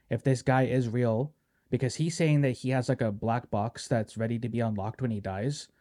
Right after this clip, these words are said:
to, like, verify all this stuff, right? Which, you know, probably if that is real, hopefully the four chan trolls don't go after his family, you know, but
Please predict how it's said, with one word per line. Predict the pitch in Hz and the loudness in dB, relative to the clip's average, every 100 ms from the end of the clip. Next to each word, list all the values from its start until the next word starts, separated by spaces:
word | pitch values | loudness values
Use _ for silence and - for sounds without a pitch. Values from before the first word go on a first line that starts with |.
| _ _ _ | _ _ _
to, | - | -4
like, | 117 107 | -2 -2
verify | 107 117 127 107 | -2 0 0 -2
all | 101 | -4
this | 85 - | -6 -10
stuff, | 87 - _ | -10 -12 _
right? | 101 117 - _ _ _ _ _ _ _ _ - | -6 -6 -8 _ _ _ _ _ _ _ _ -2
Which, | 110 - - - - | -2 -2 -10 -16 -8
you | 127 | -4
know, | 110 104 | -4 -4
probably | - 117 110 110 104 101 101 - _ - | -2 0 0 -2 -2 -4 -6 -10 _ -6
if | 131 117 | -4 -2
that | 113 117 | -2 0
is | 120 110 | 0 0
real, | 110 113 110 107 | 0 0 0 0
hopefully | 120 113 113 110 107 - | -2 -2 -2 -2 -4 -6
the | 107 | -4
four | - 113 | 0 -2
chan | 113 123 110 | 0 0 -2
trolls | 104 117 110 110 | 0 0 0 0
don't | 107 101 | -2 -2
go | 110 | -2
after | 110 113 | -2 0
his | 101 | -2
family, | 113 110 95 101 117 _ _ _ _ _ _ _ _ _ - | 0 0 -2 -4 -8 _ _ _ _ _ _ _ _ _ -10
you | 117 | -6
know, | 104 107 | -4 -2
but | 113 98 | -2 -4